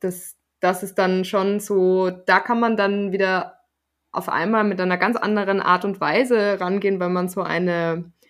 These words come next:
Dankbarkeit hat, dass, dass man jemanden fragen kann, wie die Erfahrung damit war und, und dann kann man das so Stück für Stück annehmen. Also, genau. Aber jetzt bin ich sehr stark gesprungen, äh,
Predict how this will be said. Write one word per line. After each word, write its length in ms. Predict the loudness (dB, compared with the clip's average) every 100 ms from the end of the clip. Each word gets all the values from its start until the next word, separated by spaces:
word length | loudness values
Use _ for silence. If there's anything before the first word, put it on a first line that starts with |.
| _ _ _ _
Dankbarkeit 600 | 0 0 2 -2 0 -2 -2
hat, 220 | -4 -2
dass, 400 | -4 -4 -16 -16 -8
dass 180 | -6 -4
man 160 | -2
jemanden 380 | 0 0 0 -2
fragen 440 | -2 4 4 4
kann, 220 | 0 -2 -2
wie 80 |
die 100 | 0
Erfahrung 560 | 0 0 4 4 4 2
damit 320 | 0 -2 -2
war 380 | -2 2 2 0
und, 320 | -2 -4 -6
und 300 | -12 -8 -8 _ -4
dann 240 | -2 -2
kann 160 | -2 -2
man 100 | -2
das 100 | -4
so 80 | -8
Stück 180 | -12 -8
für 100 | -8
Stück 240 | -6 -2
annehmen. 680 | 0 0 0 -2 -4 -8 _
Also, 400 | -10 -6 -4 -6 -8 _ -12
genau. 380 | -6 -6 -8 _ -20 -20 -20 -14
Aber 160 | 0 4
jetzt 180 | 4 2
bin 100 | 0
ich 120 | 2
sehr 120 | 0
stark 220 | 2 0 -2
gesprungen, 720 | -12 -6 -4 -2 -2 -4 -6
äh, 300 | -6 -4